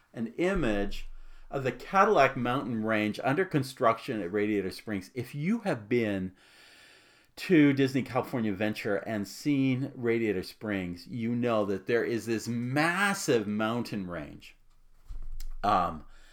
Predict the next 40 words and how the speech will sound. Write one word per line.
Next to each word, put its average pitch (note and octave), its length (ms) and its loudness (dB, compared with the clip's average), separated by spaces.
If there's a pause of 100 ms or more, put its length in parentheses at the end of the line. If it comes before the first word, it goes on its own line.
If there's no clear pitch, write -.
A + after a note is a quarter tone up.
(320)
that A#2+ 340 2
lines A#2+ 440 2
up. A2+ 400 2
The C3+ 200 0 (1000)
big F#3 340 8
reason, C3+ 880 -2 (600)
there B2+ 120 6
are - 20 4
several D#3 380 6
reasons, G#2+ 580 -2
but A2 320 0
there B2 180 6
are A#2 160 6
some B2+ 220 -4
primary F#3 540 2
reasons B2 600 2
for C3 340 2
that A2 260 2
big G2+ 200 0
range. G2 400 -4
Part F#3+ 300 2
of D3+ 100 -2
it A#2 160 6
is A2+ 260 0
it G2+ 240 -2 (140)
hides D3+ 520 4
the A#2 120 2
show G3 380 6
building G2+ 500 2
for D#3+ 360 2
Radiator A#2+ 500 2
Springs G#2+ 460 -6
racers G2+ 540 -2
because - 260 -8
you B2+ 60 -2
go C#3 200 4
through C#3 200 -2
an A#2 100 -2
indoor B2+ 340 0
portion. C#3+ 500 -2